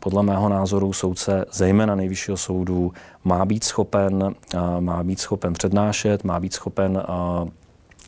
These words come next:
jak vystupovat v té akademické sféře, tak i přednášet, eh, kolegům praktikům. Eh, pro mě je to třeba, eh,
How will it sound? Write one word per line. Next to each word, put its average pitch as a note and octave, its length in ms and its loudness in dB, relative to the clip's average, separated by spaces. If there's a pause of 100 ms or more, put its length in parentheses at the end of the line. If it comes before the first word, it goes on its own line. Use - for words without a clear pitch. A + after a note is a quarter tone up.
jak - 200 -4
vystupovat - 480 -4
v - 20 -20
té F2+ 120 0
akademické F#2 580 -2
sféře, F2+ 420 -4 (420)
tak - 260 -4
i G#2+ 80 -2
přednášet, F#2 800 0
eh, F#2 40 2 (200)
kolegům F#2+ 380 2
praktikům. G#2 760 2 (800)
Eh, - 40 -2 (140)
pro G2 140 2
mě G2 260 4
je F#2+ 80 2
to G2 140 0
třeba, F#2+ 480 2 (220)
eh, F2 40 -6